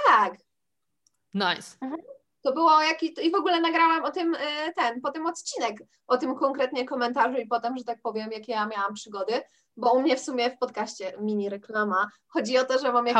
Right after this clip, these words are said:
Speaker 1: jakieś
Speaker 2: to
Speaker 1: dziwne,
Speaker 2: żyć.
Speaker 1: tak, e, <laughs> dziwne jakieś, kurczę, historie, jakieś fuck-upy życiowe i właśnie głównie o tym rozmawiam i ewentualnie też rozmawiam z ludźmi albo opowiadam czyjeś historie. Bo to
Speaker 2: Mhm.
Speaker 1: ma być totalnie komediowy podcast.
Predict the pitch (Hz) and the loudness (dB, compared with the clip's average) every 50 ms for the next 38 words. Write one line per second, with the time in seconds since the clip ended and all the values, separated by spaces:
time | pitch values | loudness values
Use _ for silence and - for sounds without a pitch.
0 | 214 214 214 247 226 233 214 240 - - - - 277 - _ _ _ _ _ _ | 6 6 6 6 6 8 8 8 6 6 2 -6 -12 -18 _ _ _ _ _ _
1 | _ _ _ - 208 214 220 214 - _ _ _ _ _ _ - 226 226 220 - | _ _ _ -6 -2 0 0 -2 -2 _ _ _ _ _ _ 0 0 0 2 2
2 | - - - - - 214 214 247 233 240 233 226 226 226 233 262 254 - - 254 | 0 4 4 4 4 4 -2 -10 -10 -8 -6 -6 -6 -6 -8 -10 -14 -14 -16 -16
3 | - - 233 - 240 240 - - 214 208 208 208 202 214 220 220 - 240 - - | -16 -16 -16 -16 -18 -14 -4 -4 -2 -2 -2 -4 -4 -6 -8 -8 -10 -14 -14 -4
4 | - 240 - - 233 226 220 214 214 214 214 214 214 202 196 208 214 - - - | -4 -2 0 0 0 0 0 -4 -4 -4 -6 -4 -2 -2 -2 0 -2 -4 -4 -8
5 | _ _ _ _ 247 220 262 269 277 311 285 285 311 285 339 339 339 359 339 285 | _ _ _ _ 0 0 0 0 0 -4 -4 -4 -2 0 4 6 6 6 4 2
6 | 226 220 220 214 214 208 220 240 262 277 269 247 240 240 226 233 254 254 254 226 | -6 -6 -6 -4 -2 -2 -2 -2 -4 -6 -6 -6 -6 -4 -4 -4 -6 -4 -4 -4
7 | 233 240 247 240 233 - - 226 214 240 226 220 220 220 214 220 - 208 208 208 | -4 -4 -8 -10 -10 -10 -10 -14 -8 -6 -6 -4 -4 -6 -8 -10 -12 -12 -12 -8
8 | 233 262 262 - 294 302 285 247 240 240 247 240 240 254 247 240 233 247 247 254 | -8 -8 -8 -8 -8 -4 -2 -2 0 2 0 0 0 -2 -4 -2 -2 -2 -4 -6
9 | 262 - 254 220 220 - - - 208 208 - 180 175 175 165 180 - _ _ - | -8 -6 -6 -6 -6 -8 -14 -16 -18 -8 -6 -6 -4 -4 -6 -8 -10 _ _ -20
10 | - - _ _ 233 202 226 233 254 240 240 - - 262 262 269 254 247 233 247 | -20 -20 _ _ -2 -2 0 0 0 -2 -4 -6 -8 -6 -4 -4 -4 -4 -6 -8
11 | 269 247 226 214 220 202 202 208 202 180 - _ - - | -8 -8 -6 -4 -4 -4 -6 -8 -10 -12 -12 _ -18 -18